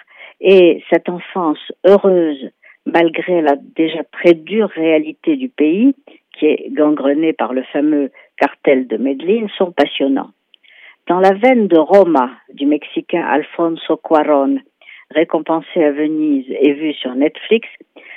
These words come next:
le cinéaste colombien livre une lumineuse chronique familiale qui montre le mari et le père dans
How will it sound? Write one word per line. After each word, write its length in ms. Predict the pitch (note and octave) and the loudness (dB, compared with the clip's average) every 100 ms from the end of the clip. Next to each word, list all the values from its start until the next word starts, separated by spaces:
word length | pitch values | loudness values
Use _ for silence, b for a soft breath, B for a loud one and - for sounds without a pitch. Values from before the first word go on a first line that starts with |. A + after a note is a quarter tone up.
| B | B
le 100 | - - | 0 2
cinéaste 680 | A#3+ A3+ A3 G3 - - D3+ | 0 4 4 2 0 -2 0
colombien 600 | - D3+ D3+ D#3 F#3 G#3 | 0 -2 -2 -4 -2 -2
livre 340 | G3 G#3 G3+ - - | -2 -2 -2 -4 -6
une 220 | E3+ E3+ | -4 -2
lumineuse 640 | E3 G3+ A3 G#3 G3+ G3+ F#3+ | -2 0 0 0 0 -2 -6
chronique 480 | - D#3+ D#3 E3 - | -8 -4 -2 -4 -6
familiale 680 | D#3 C#3+ C3+ C3+ D3 F3+ G#3 G3+ _ _ _ _ _ _ _ D#3+ | -4 -2 -2 -2 -6 -4 -6 -8 _ _ _ _ _ _ _ -20
qui 160 | - F3 | -4 0
montre 540 | G3+ G3+ E3 - - b b b - | 2 0 -2 -12 -20 b b b -14
le 120 | F3+ | -4
mari 560 | A3 G3+ F#3+ E3+ D3 - | 0 0 -2 -4 -4 -6
et 140 | - | 0
le 100 | F#3 | 0
père 540 | F3 - F3+ D3+ C3+ C3+ | 0 2 4 4 0 -4
dans 140 | C#3 | -6